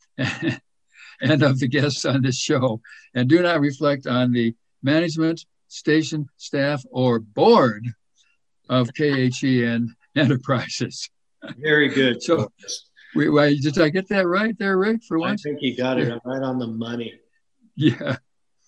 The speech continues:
Speaker 1: All right. This is a, this show is
Speaker 2: Hey,
Speaker 1: wandering
Speaker 2: um,
Speaker 1: around as they, as
Speaker 2: can
Speaker 1: they
Speaker 2: I
Speaker 1: all
Speaker 2: throw,
Speaker 1: do.
Speaker 2: can I throw a
Speaker 1: Yeah,
Speaker 2: question?
Speaker 1: ju-, jump in, jump in, Rick.
Speaker 2: Yeah,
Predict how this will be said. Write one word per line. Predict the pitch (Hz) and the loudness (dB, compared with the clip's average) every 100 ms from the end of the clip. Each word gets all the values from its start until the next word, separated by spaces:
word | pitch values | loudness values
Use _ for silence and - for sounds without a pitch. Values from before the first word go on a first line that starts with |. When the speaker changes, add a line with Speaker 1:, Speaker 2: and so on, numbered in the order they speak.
| _ - - _ - | _ -18 -18 _ -2
Speaker 1:
All | 175 180 | 2 4
right. | 127 160 - 131 - _ _ _ _ _ _ - | 2 -2 -2 -4 -6 _ _ _ _ _ _ 2
This | 196 | 2
is | 175 165 | 6 4
a, | 139 - - | 4 -4 -2
this | 196 | -2
show | - 190 180 | 0 4 6
is | 147 - 135 | 4 -2 2
Speaker 2:
Hey, | 143 | 4
Speaker 1:
wandering | 151 151 139 | 4 2 4
Speaker 2:
um, | 131 | 4
Speaker 1:
around | 131 127 127 | 4 4 2
as | 120 | -2
they, | 127 117 120 - - | -4 -4 -4 -10 -10
as | - 131 | -4 2
Speaker 2:
can | 220 | 4
Speaker 1:
they | 190 | 4
Speaker 2:
I | |
Speaker 1:
all | 214 226 | 2 0
Speaker 2:
throw, | 220 | 0
Speaker 1:
do. | 196 | -2
Speaker 2:
can | 208 190 | -2 0
I | 190 | 0
throw | 202 208 | 0 2
a | 190 | 6
Speaker 1:
Yeah, | 170 | 4
Speaker 2:
question? | 196 208 | 4 2
Speaker 1:
ju-, | 170 | 2
jump | 202 214 196 | 2 2 2
in, | 151 127 | 0 2
jump | 151 131 123 | 0 -2 -4
in, | 107 104 | -10 -10
Rick. | 98 - | -16 -4
Speaker 2:
Yeah, | 185 226 202 | 2 4 4